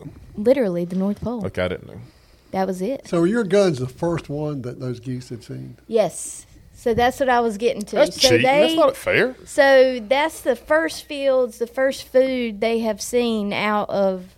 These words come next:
Speaker 1: the timber, and they didn't care about us.
Speaker 2: They were ready to eat.
Speaker 1: They were ready to eat.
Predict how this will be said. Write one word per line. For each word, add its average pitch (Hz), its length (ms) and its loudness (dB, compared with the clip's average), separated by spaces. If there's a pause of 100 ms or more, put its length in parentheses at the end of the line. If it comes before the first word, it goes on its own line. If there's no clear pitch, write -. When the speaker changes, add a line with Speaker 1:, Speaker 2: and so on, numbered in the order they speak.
Speaker 1:
the 196 140 -8
timber, 262 640 2 (180)
and 214 380 0
they 311 240 8
didn't 240 220 0
care 294 360 6
about 196 360 0
us. - 400 -12 (160)
Speaker 2:
They 104 120 -2
were 104 60 4
ready 101 220 0
to 90 100 -2
eat. 95 180 -6
Speaker 1:
They 262 200 6
were 403 120 2
ready 240 280 0
to 185 120 0
eat. 208 280 -8